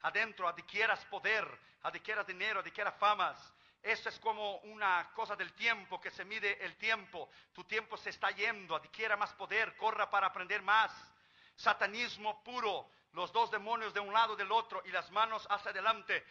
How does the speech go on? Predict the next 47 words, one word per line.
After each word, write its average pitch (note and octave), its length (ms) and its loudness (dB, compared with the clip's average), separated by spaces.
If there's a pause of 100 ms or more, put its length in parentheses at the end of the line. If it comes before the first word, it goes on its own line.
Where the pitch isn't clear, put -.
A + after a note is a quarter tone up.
(160)
Y E3 80 -8
él F#3+ 80 0
está G#3+ 300 0
como G#3+ 340 -6
en G3 220 -8
un G#3+ 240 -16
culto A#3+ 380 -6
satánico, G#3 680 0 (180)
siendo G#3 340 -4
ungido G3+ 540 -4
por F#3 140 -2
el F3 80 -4
diablo G3 340 4
para F#3 160 2
recibir F#3 420 -8
poder. G3 540 0 (520)
El G3 220 0
águila G#3+ 560 6
que F#3 140 -6
lleva A3+ 320 4
una G#3+ 300 4
ovejita G#3 460 -2
en G3+ 60 2
la F#3 80 4
mano, F#3 400 6 (240)
el F3 220 -4
diablo G#3+ 380 4
destrozando F#3 1080 0 (300)
a F3+ 100 4
los, F3 300 -4
a F3+ 80 2
los F3+ 280 -2
inocentes F#3 720 -4
y F#3+ 40 -6
a F3+ 60 -2
los F3 200 -6
indefensos. F3+ 880 -8 (540)
El E3 160 -4
diablo G#3+ 440 6
toma A3 280 0
aquí A3+ 240 -2
a G#3+ 80 2
un G3+ 80 -10
pajarito G3+ 500 0
en G3 60 0
la F3+ 80 4
mano G#3 360 4